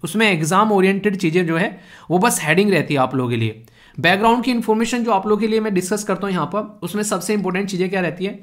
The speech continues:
न्यूज़ बताता हूँ, उसके साथ में बैकग्राउंड की इन्फॉर्मेशन देता हूँ, उसके साथ में एमसीक्यू क्वेश्चन प्रैक्टिस करता हूँ एग्जाम में आए हुए भी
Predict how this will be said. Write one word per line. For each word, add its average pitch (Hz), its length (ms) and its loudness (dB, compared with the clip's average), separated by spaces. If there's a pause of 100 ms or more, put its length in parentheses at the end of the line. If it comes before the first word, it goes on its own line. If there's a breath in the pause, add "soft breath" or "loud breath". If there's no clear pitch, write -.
(400 loud breath)
न्यूज़ 185 480 6
बताता 226 360 2
हूँ, 254 380 -2
उसके 220 260 -2
साथ 196 240 4
में 208 140 0
बैकग्राउंड 175 400 0
की 202 80 -2
इन्फॉर्मेशन 180 540 -2
देता 180 220 0
हूँ, 220 260 -6
उसके 170 260 2
साथ 185 240 2
में 123 280 -4 (280 loud breath)
एमसीक्यू 214 480 2
क्वेश्चन 208 320 -4
प्रैक्टिस 202 300 -2
करता 196 260 -4
हूँ 208 100 0
एग्जाम 165 360 0
में 185 200 -2
आए 156 180 2
हुए 180 160 2
भी 220 180 0